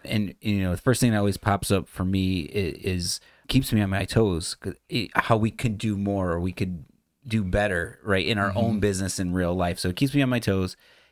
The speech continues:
Speaker 1: And if you're already experienced, bring your kids, right?
Speaker 2: Mm-hmm.
Speaker 1: Bring your sixteen-year-old, your twenty-year-old, seventeen, whatever it is,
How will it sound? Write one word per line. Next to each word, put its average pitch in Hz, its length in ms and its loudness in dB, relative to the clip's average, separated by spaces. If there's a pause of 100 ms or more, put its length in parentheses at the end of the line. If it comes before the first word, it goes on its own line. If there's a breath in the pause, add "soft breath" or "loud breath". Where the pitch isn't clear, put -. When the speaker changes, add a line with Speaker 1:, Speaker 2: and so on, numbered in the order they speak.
Speaker 1:
And 120 300 2
if 92 120 -2
you're 110 100 6
already 131 200 4
experienced, 98 720 0 (300 soft breath)
bring 110 200 2
your 101 100 -2
kids, - 600 -6 (320)
right? 92 320 2
Speaker 2:
Mm-hmm. - 100 -6
Speaker 1:
Bring 107 520 2
your 95 320 2
sixteen-year-old, 95 1000 0
your 92 80 -2
twenty-year-old, 92 800 0
seventeen, 90 340 -6
whatever 107 440 2
it 98 60 0
is, 92 340 -2